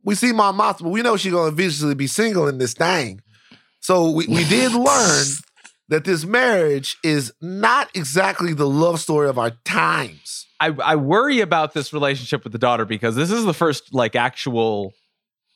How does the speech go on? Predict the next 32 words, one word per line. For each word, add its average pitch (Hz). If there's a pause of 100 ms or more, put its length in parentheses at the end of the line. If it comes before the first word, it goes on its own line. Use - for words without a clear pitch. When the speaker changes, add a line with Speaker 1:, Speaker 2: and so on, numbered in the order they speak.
(280)
Speaker 3:
confirmation 127
that 120
she's 117
ever 113
had 117
a 95 (100)
child 160 (360)
before. 262
Like, 127
we 170
never 240
knew 175
that 190
she 139
had 113
a 98
kid 101 (600)
in 123
all 165
of 156
these 160
other 170
iterations 160
before. 123
And 117 (240)
Speaker 2:
Hmm. 87
Speaker 3:
she's 107
not 127
known 147
in 127
the 131
rebellion, 131